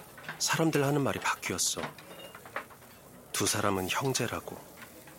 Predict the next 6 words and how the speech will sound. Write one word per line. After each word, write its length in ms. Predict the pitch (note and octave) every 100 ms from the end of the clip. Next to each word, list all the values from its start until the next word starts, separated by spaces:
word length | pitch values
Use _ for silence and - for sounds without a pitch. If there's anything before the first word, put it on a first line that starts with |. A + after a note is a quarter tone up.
| - -
사촌이라고, 800 | - - - - E2+ E2 D#2 D#2 - - - - - - - - - - - - - -
전쟁 400 | - A#2+ B2 A#2
때 100 | C3
같이 320 | A#2+ G2 -
싸우다 380 | A2 - C3+ C3
죽은 380 | - G#2 F#2+ E2